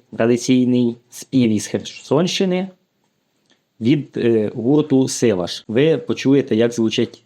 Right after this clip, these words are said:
південь. Приходьте. Я думаю, не часто ви таке можете почути.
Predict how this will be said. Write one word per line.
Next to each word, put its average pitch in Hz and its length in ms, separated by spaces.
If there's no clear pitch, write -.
південь. 98 340
Приходьте. 107 640
Я 123 160
думаю, 123 760
не 123 180
часто 101 360
ви 104 100
таке 110 200
можете 104 340
почути. 165 540